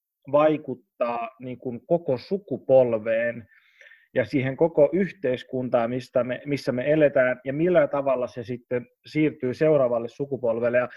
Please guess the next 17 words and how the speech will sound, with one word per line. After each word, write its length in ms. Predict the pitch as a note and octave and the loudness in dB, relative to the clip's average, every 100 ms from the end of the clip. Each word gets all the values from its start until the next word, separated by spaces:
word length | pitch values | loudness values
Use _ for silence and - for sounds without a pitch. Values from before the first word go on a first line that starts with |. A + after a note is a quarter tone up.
| - | -12
me 100 | B2 | -4
sä, 180 | C3 D#3 F3 | 2 2 2
sä 80 | E3 | 0
ja 160 | E3+ E3 | 2 2
kerroit 400 | F#3+ F#3+ E3+ C3+ | 2 2 2 -2
jo 80 | |
siitä 260 | B2 C3+ B2+ | -6 -8 -4
jo, 200 | D3 C#3 - - - - | -2 -2 -8 -20 -20 -14
mutta 220 | C3 B2 C#3 | -8 -2 -2
et, 60 | - | -2
et 120 | C3+ D3 | -8 -4
mua 120 | D#3 | -2
kiinnostaisi, 540 | A3+ - - A3 - | -2 -2 -2 -4 -6
että 140 | - D#3+ | -6 -6
jos 160 | E3 | -2
sä 60 | F3+ | 0
voisit 200 | F3+ | 0